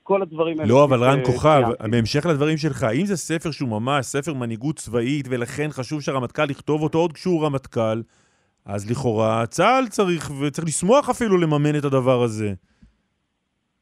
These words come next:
Speaker 1: יכול להיות, אנחנו לא בשלבי המימון, הבן אדם כותב את זה על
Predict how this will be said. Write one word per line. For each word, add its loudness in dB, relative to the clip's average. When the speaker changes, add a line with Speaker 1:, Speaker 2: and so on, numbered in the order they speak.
Speaker 1:
יכול 4
להיות, 6
אנחנו 6
לא 6
בשלבי 4
המימון, -2
הבן -12
אדם -4
כותב -6
את -4
זה -2
על -4